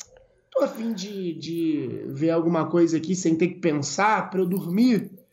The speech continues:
Eu vou ver, vou ver cinco minutos, vou apagar e depois eu não vou ver mais, nunca mais. Sabe qual é? Eu vou, vou, eu achava que ia, ia ser uma merda, eu iria identificar que é uma merda,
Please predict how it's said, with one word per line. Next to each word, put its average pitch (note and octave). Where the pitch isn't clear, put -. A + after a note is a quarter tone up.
Eu C#4
vou C#4
ver, G3
vou C4
ver G3+
cinco G3+
minutos, A#3
vou C4
apagar C4
e D4+
depois D4
eu C#4
não C#4
vou C#4
ver C4
mais, C4
nunca A#3
mais. F#3+
Sabe -
qual F3
é? F3
Eu D#3+
vou, E3+
vou, F#3+
eu A3+
achava G#3
que B3+
ia, A3
ia G3+
ser F#3+
uma F3
merda, F3+
eu G#3+
iria F#3+
identificar A#3+
que C4+
é A#3
uma A3
merda, G#3+